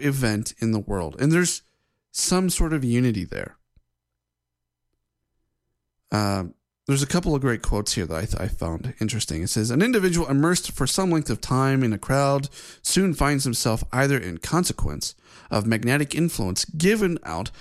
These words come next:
by a crowd or from some other cause of which we are ignorant, in a special state which much resembles of a state of fascination in which the hypnotized individual finds himself in the hands of the hypnotizer."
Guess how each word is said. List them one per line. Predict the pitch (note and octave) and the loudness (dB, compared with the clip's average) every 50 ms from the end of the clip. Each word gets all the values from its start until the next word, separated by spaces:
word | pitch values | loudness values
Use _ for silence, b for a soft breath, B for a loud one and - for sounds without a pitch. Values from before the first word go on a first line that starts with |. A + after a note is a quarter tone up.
| B B B B - | B B B B 0
by | - B2 B2 | 0 2 2
a | A2 A2+ A2 | 2 0 -2
crowd | A2 - - C#3+ C3 C3+ C#3+ D#3+ D#3 - - | -4 -2 0 2 2 4 2 2 0 -2 -2
or | - A2 A2 G#2+ | -2 0 2 2
from | - - - C3+ D3 E3 F3 F3+ F#3 F#3 F#3 | 2 2 2 2 2 2 2 2 0 -2 -2
some | - - - - A#2 G#2+ G#2 A2 A2 - - _ _ _ _ _ _ _ _ _ _ | -2 -2 0 0 0 2 2 0 0 -2 -6 _ _ _ _ _ _ _ _ _ _
other | - F#3+ A#3 A#3+ G#3 | 2 2 4 4 2
cause | - - - - G#1+ G#1 G#1 - - - b b b b b b b | 0 -2 -6 -10 -10 -8 -8 -8 -8 -8 b b b b b b b
of | - - B2+ B2 | 0 0 0 2
which | B2+ C3 D3+ D#3 D3 - - | 2 2 2 2 2 0 0
we | C3 C3 C3 | 2 2 2
are | B2 A#2 | 2 2
ignorant, | - C3 D3 D3 B2 E2 B1+ - - B B B B B B B - | 0 -2 -2 -2 -2 -4 -6 -8 -12 B B B B B B B 2
in | - F#3 G3+ G#3 G#3 - - - | 2 4 4 2 0 -4 -4 -4
a | - A#2+ A#2 | -2 0 0
special | - - - - D#3 D#3+ E3+ - G3+ | 0 -2 -2 0 0 0 2 2 0
state | F3+ - - - E2+ D#2+ - b b b b b b | 0 0 -2 -2 -4 -6 -6 b b b b b b
which | - D3+ F3 G3 - - - | 0 2 2 2 2 0 0
much | C3+ C3+ C#3+ D3 - - | 2 2 0 0 0 -2
resembles | - B2+ A#2+ A#2 A#2+ B2 B2 D3 E3+ D#3+ B2+ G2 E2 D#2 E2+ - B B B B B B B | 0 0 2 2 2 2 2 2 2 2 0 -2 -2 -2 -4 -6 B B B B B B B
of | - A#2 A#2+ A#2 - - | 0 0 0 0 -2 -4
a | - B2 | -2 -2
state | A#2+ - - D3+ D3 | 0 2 2 2 0
of | C3+ | 0
fascination | C3 - B2+ A2+ B2 - - C3 D3 D3+ - - A2 - - | 0 0 0 0 0 0 0 0 0 0 0 -2 -4 -2 -2
in | - F3+ G#3+ G#3 F#3 | 0 0 2 2 2
which | D#3 D#3+ E3 D3+ - - b b b b b _ | 2 2 0 0 -2 -4 b b b b b _
the | - D3+ C3 | 2 2 2
hypnotized | C3 C3+ - F3+ G#3 - G3+ F#3+ E3+ - F3 D#3+ D#3+ D#3+ - | 2 0 0 0 0 0 0 0 0 2 2 2 2 0 0
individual | C#3 D3 C#3+ C3+ C3 A#2 A#2 C3 B2 B2 | 0 0 2 2 2 2 2 0 0 0
finds | - - G#2+ F#2+ A2 A#2 - | 0 0 2 2 2 2 2
himself | - C#3+ C#3 - - G2 D#2+ D2 - - B B B B B B | 2 0 0 0 0 -2 -2 -2 -2 -4 B B B B B B
in | - - C3+ | 0 2 2
the | C3+ B2+ | 2 2
hands | B2+ - A2 G#2+ A2 A2+ | 2 2 2 2 2 0
of | A#2+ G#2+ | 0 0
the | B2 - | 0 0
hypnotizer." | - A#2+ - A#2+ A#2 A2 - - - D#3 E3+ D#3 C3+ G2 - | 0 0 0 0 0 0 0 0 2 2 2 2 0 -2 -6